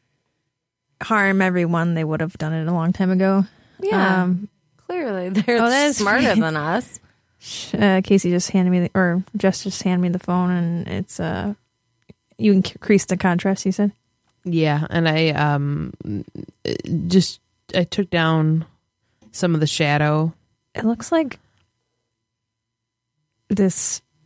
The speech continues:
Speaker 1: figure that has its mouth open.
Speaker 3: Yeah, kinda lax, like,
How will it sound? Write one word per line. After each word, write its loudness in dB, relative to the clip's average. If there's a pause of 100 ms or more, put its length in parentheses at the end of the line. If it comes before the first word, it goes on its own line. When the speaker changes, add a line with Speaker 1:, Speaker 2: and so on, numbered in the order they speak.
(140)
Speaker 1:
figure 2
that -2
has -2
its -10
mouth 0
open. 0 (120)
Speaker 3:
Yeah, 2
kinda 0
lax, 0
like, -8